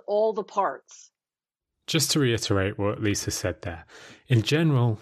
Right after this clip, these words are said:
Speaker 2: no part of your brain is exclusively dedicated to artistic endeavors or mathematical reasoning, for example. Pretty much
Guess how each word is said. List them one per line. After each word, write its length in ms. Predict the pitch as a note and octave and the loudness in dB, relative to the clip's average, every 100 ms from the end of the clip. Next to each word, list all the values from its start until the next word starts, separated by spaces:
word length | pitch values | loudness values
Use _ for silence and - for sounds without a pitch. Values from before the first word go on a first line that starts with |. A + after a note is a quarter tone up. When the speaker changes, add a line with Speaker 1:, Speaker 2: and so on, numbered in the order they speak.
| - | -6
Speaker 2:
no 240 | B2 C3 E3 | -2 2 0
part 380 | E3 D3+ C#3 - | 0 0 0 0
of 100 | A#2+ | -2
your 100 | A2+ | 0
brain 400 | G#2+ G#2 G2 A2 | 0 0 -2 -4
is 220 | - G#2+ | -4 -4
exclusively 880 | A2 A2+ - - B2+ C3 - A#2 A#2 | -2 -4 -6 0 0 0 0 0 0
dedicated 640 | A2+ A2 G2+ - F#2 - F#2+ | 0 0 0 -2 -4 -4 -4
to 260 | - G2 - | -2 0 0
artistic 800 | F#2+ - - A#2 - - B2 - | 0 0 0 0 0 -2 -4 -2
endeavors 560 | A#2 G2+ F#2+ F2 F#2 - - | -2 0 0 0 -2 -4 -2
or 220 | G#2 F2 - - - | -2 -2 -8 -12 -4
mathematical 680 | A2 F#2+ A#2 G#2 - - F#2 | -2 -2 -2 -2 -4 -6 -2
reasoning, 520 | F#2 F#2 E2+ E2+ D#2+ F#2+ | 0 0 -2 -4 -8 -6
for 180 | - | -2
example. 580 | G2 - F2+ E2+ - - - - - - - | -2 0 -2 -2 -6 -10 -12 -20 -18 -20 -10
Pretty 260 | - E3+ F3+ | -4 0 2
much 400 | B2 F#2+ - | 2 -2 -6